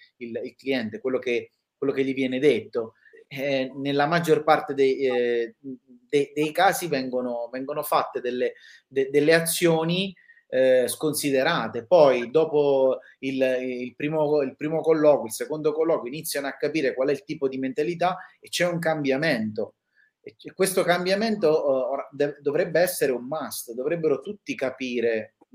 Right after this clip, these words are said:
qual è, qual è l'importanza, qual è, qu-, dovrebbero tutti capire quanto do-, dover voler bene il proprio salone e fare, e fare poi certi, certi numeri.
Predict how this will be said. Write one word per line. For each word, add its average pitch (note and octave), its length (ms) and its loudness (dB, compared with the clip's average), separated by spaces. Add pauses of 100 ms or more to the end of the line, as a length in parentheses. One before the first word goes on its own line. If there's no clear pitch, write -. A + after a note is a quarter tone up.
(160)
qual C#3 200 2
è, C#3 340 4
qual C3+ 160 0
è D#3 60 2
l'importanza, C3 920 -4
qual C#3+ 160 4
è, E3 160 -2 (260)
qu-, - 200 -10 (520)
dovrebbero F#3+ 500 4
tutti G3 220 -8
capire F#3+ 560 0 (440)
quanto A3 380 4
do-, D#3+ 280 6
dover E3 320 4
voler E3 360 2
bene E3 320 2
il B2 100 -4
proprio B2+ 260 -6
salone A2 640 -4 (100)
e - 100 -6
fare, C#3+ 640 0
e E3+ 120 -4
fare E3 260 0
poi C3 240 -2
certi, A#2 480 -6 (300)
certi C3+ 400 -2
numeri. G#2+ 360 -8